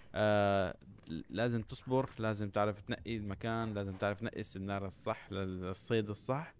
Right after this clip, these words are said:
آه، ما بعرف إذا في مناطق تانية للأمانة أو لا، بس إنه بشكل عام هلا بالوقت الحالي هو هاي اللي عم، عم جربها هلا حاليًا. آه، بس بغض النظر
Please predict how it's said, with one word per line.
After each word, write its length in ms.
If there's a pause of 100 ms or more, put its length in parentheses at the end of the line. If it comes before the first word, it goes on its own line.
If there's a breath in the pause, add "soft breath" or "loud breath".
(480 loud breath)
آه، 420
ما 140
بعرف 160
إذا 140
في 60
مناطق 380
تانية 380
للأمانة 460
أو 240
لا، 260
بس 500
إنه 160
بشكل 300
عام 280
هلا 140
بالوقت 260
الحالي 440
هو 160
هاي 180
اللي 160
عم، 180
عم 100
جربها 380
هلا 120
حاليًا. 440 (920 loud breath)
آه، 800 (240)
بس 200
بغض 220
النظر 640